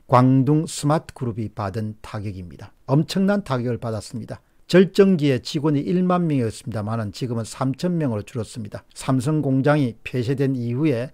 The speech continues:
삼분의 이가 일감이 없어서 격일제로 근무하고 있습니다. 일부는 삼 개월 강제 휴가를 가야 되고 일부는 일주일에 하루나 이틀밖에 일할 수가 없습니다. 문제는 앞이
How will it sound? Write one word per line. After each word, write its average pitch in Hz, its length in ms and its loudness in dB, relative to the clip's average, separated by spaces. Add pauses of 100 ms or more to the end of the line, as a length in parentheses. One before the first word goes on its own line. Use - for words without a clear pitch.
삼분의 143 600 2
이가 139 200 4
일감이 160 640 2
없어서 117 420 -2
격일제로 160 600 2
근무하고 104 460 -4
있습니다. 107 480 -12
일부는 135 580 2
삼 127 460 0
개월 131 280 2
강제 120 380 2
휴가를 139 440 0
가야 107 260 -4
되고 104 340 -8 (100)
일부는 123 420 2
일주일에 143 720 0
하루나 143 540 2
이틀밖에 123 760 -2
일할 110 320 -2
수가 110 220 -10
없습니다. 107 580 -12
문제는 131 460 2 (160)
앞이 147 600 -2